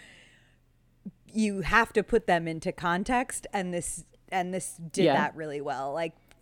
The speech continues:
Speaker 1: it, it basically, um, I don't think it sanitized them. It did, it did also show them at times as villains,
Speaker 2: Mm-hmm.
Speaker 1: but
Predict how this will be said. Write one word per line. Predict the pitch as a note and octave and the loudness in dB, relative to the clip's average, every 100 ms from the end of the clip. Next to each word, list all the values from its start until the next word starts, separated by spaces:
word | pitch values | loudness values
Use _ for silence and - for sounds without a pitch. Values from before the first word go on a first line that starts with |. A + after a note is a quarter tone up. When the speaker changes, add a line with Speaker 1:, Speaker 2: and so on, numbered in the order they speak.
| - | -4
Speaker 1:
it, | F#3 - | -4 0
it | G3+ F#3+ | 0 4
basically, | G3+ G3 G3+ - F3 D#3+ D#3 D3+ - _ _ _ _ _ _ - | 4 4 2 -4 -4 -2 -2 -4 -8 _ _ _ _ _ _ -10
um, | F3+ F3 D#3 D3 C#3 D3 - _ _ _ _ _ _ _ _ _ _ _ _ _ - | -4 -2 -2 -4 -6 -12 -18 _ _ _ _ _ _ _ _ _ _ _ _ _ 6
I | B3 | 6
don't | C#4+ | 6
think | D4 A#3+ | 2 0
it | - | -2
sanitized | - F#3 F3+ F3+ - G#3+ G3+ | 0 0 2 0 4 4 4
them. | F3+ F#3+ F#3+ | 4 2 2
It | G3+ | 2
did, | F#3+ D#3 - | 2 0 -2
it | E3+ | 2
did | G#3 G3 F#3 | 6 6 6
also | F3 F3+ F3+ F3+ F3 | 4 2 4 4 4
show | - F3 E3+ | 2 0 4
them | E3+ E3 | 4 4
at | D#3 D#3 | 0 -2
times | - D3+ D3 D3+ F3 | -4 -4 -4 -4 -2
as | F#3 E3 | -2 0
villains, | F#3 F#3+ G3 G#3+ - - - _ - | -2 -2 -4 -6 -8 -16 -20 _ -2
Speaker 2:
Mm-hmm. | C4+ | 4
Speaker 1:
but | G3+ E3 | 6 4